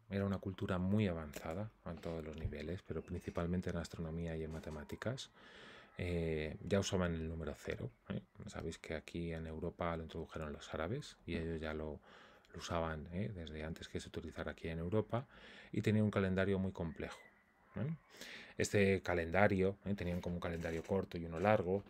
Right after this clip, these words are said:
¿eh? El, el corto serían, pues, como en los calendarios que tenemos nosotros por años, y el largo eran como por eras, ¿eh? Así que, bueno, pues así existía, ¿no? El, bueno,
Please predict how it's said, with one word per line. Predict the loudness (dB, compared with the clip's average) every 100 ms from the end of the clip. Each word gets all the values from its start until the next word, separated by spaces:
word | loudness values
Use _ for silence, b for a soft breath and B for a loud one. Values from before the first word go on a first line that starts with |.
| -8
¿eh? | -6 -2 -2 -2
El, | -4 -4 -4 -2
el | -2
corto | 2 0 2 -2
serían, | 0 2 4 4 4 0 B B B
pues, | -4
como | 0 0 0
en | -4 -4 -4 -6 -6 -6
los | -4
calendarios | -2 -2 -2 -4 -4
que | -8
tenemos | -6 -4 -4
nosotros | 0 0 0 -4
por | 0 4
años, | 6 6 2 -2 -4
y | -4
el | -2
largo | -2 0 0
eran | 0 -2 -2
como | -4 -4
por | -4 -6
eras, | -6 -8 -14 -12 -10 -8
¿eh? | -8 -10 B B B B B B
Así | -2 2
que, | 6
bueno, | 6 4
pues | 0 -2
así | -2 0
existía, | 0 0 -6 -4 -2 0 0
¿no? | 0 0
El, | -2 -6 -6 -8 -6
bueno, | -8